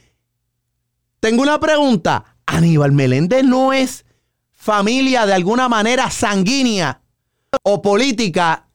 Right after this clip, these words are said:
en el sentido de que no, que está, tienen parentesco, lo que quiero decir? ¿No están emparentados acaso el presidente de la Cámara, Johnny Méndez, con Aníbal Meléndez,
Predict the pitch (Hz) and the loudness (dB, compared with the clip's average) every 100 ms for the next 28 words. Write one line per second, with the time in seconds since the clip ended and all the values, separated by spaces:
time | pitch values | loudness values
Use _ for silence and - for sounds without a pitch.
0 | _ - 156 143 160 147 - 208 165 - | _ -4 -2 -2 -2 -2 -2 -2 -2 -4
1 | 175 160 180 135 _ _ _ - 165 202 | -4 -4 -6 -8 _ _ _ -6 -4 -2
2 | 214 196 233 196 233 208 185 254 247 202 | -2 -2 -2 -2 -2 0 -2 -2 -2 -2
3 | 185 170 165 180 180 165 170 - _ _ | -2 0 -2 0 0 0 -2 -6 _ _
4 | _ _ _ _ _ _ _ _ _ _ | _ _ _ _ _ _ _ _ _ _
5 | _ _ 135 208 247 294 294 - 233 196 | _ _ -4 -2 0 0 -2 -2 -2 -2
6 | 165 226 240 214 170 165 214 214 185 - | -2 0 0 0 -2 -2 -4 -2 -4 -2
7 | 220 - 170 170 277 247 240 202 175 220 | -6 -4 -2 0 0 0 0 0 -2 -2
8 | 214 175 151 - 120 175 202 190 247 233 | 0 -2 -4 -12 -4 -2 0 0 0 -2
9 | 208 214 202 151 - _ _ 165 175 180 | -2 0 0 -2 -8 _ _ -4 -2 0
10 | 233 254 233 _ _ _ 185 233 277 208 | 0 0 -4 _ _ _ -4 0 0 0
11 | 139 95 - | -2 -6 -16